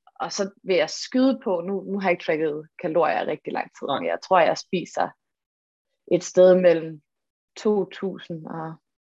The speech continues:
Speaker 1: fireogtyve hundrede kalorier eller sådan noget om dagen måske.
Speaker 2: Ja.
Speaker 1: Øhm, og ja, så er det også så, når jeg skulle i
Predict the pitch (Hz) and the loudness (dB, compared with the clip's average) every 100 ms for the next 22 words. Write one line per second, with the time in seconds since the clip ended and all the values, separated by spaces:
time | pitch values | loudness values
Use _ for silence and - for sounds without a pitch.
0 | _ _ _ _ _ _ _ _ - 208 | _ _ _ _ _ _ _ _ 2 4
1 | 196 - 170 170 165 165 - 165 151 160 | 4 -2 -4 -2 -2 -4 -4 -4 -2 0
2 | 165 - 165 160 170 156 151 156 - - | -2 -4 -6 -2 -2 -2 -6 -12 -8 -6
3 | - _ _ _ _ 151 139 - _ _ | -6 _ _ _ _ -4 -4 -6 _ _
4 | _ _ 185 185 170 160 185 208 - 185 | _ _ -6 -4 -6 -8 -10 -10 4 4
5 | 180 170 170 - 226 190 170 - 196 180 | 6 4 4 4 4 4 4 4 4 4
6 | 156 165 - 175 160 151 160 | 2 -2 -4 -10 -6 -6 -8